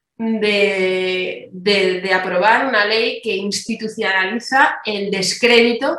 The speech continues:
de la palabra de algunas mujeres. Es decir, lo que tú digas, va, da igual. Esto es una agresión contra ti, digas lo que digas, ¿no? Entonces,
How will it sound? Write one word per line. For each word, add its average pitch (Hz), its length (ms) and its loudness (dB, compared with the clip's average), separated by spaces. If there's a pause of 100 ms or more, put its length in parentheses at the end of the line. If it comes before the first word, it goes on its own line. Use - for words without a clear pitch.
de 208 100 -2
la 190 140 0
palabra 185 380 0
de 208 80 0
algunas 185 360 -4
mujeres. - 560 -10
Es 180 100 -20
decir, 185 260 -12
lo 180 120 -4
que 180 100 -8
tú 185 120 -8
digas, 220 380 -4 (380)
va, 175 340 -6
da 185 280 -2
igual. - 400 -4 (680)
Esto 214 380 0
es 196 360 -2
una 202 180 0
agresión 208 440 -2
contra 202 420 -2
ti, 262 440 -6 (520)
digas 202 400 -2
lo 180 80 -8
que 170 120 -10
digas, 170 320 -8
¿no? 247 160 -12
Entonces, 190 320 -8